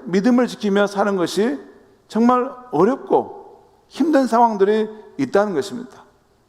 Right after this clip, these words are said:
그래서 잘못하면 그 예수를 붙드는 신앙에서 떨어져 나가 그 생명을 잃을 수도 있다는 것입니다.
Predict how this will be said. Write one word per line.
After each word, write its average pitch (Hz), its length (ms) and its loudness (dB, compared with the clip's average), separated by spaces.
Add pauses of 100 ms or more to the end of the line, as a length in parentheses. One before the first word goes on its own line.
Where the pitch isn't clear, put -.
(1400)
그래서 254 220 0
잘못하면 208 1000 0 (1200)
그 180 120 -4
예수를 208 420 2
붙드는 240 360 0
신앙에서 208 580 0
떨어져 285 340 2
나가 151 640 0 (2000)
그 - 140 -6
생명을 269 480 2
잃을 180 160 2
수도 208 160 -2
있다는 151 300 0
것입니다. 110 360 -12